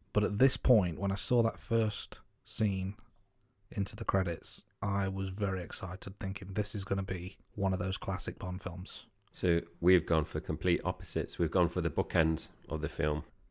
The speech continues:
Speaker 1: I, I like a strong start. You like a, a strong finish.
Speaker 2: Yeah, and I did like the bit about the opening. Obviously, we're gonna talk about the opening in a few minutes.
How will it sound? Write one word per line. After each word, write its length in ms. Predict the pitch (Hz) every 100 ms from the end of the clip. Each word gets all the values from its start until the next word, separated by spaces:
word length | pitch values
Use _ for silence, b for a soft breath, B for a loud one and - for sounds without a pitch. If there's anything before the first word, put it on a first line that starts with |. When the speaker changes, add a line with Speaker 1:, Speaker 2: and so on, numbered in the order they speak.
| _ -
Speaker 1:
I, 180 | 120 123
I 80 | 123
like 220 | 123 113
a 60 | 113
strong 260 | - 110
start. 360 | 104 - 101 87
You 100 | 104
like 240 | 101 95
a, 180 | 101 95 - -
a 80 |
strong 280 | 110 104 95
finish. 480 | - 98 - - - - _ _ _ _ _ _ _
Speaker 2:
Yeah, 200 | 98 90 78
and 200 | 110 110
I 140 | 110
did 180 | 117 180
like 240 | 202 170
the 60 | 139
bit 160 | 156
about 240 | 120 123 -
the 100 | 107
opening. 420 | 107 - 73 71
Obviously, 320 | 85 101 110
we're 60 | 101
gonna 140 | 92
talk 200 | - 87
about 200 | 82 -
the 100 | 90
opening 300 | 80 - 80
in 120 | 76
a 80 | 73
few 240 | 73 80 76
minutes. 460 | 76 - - -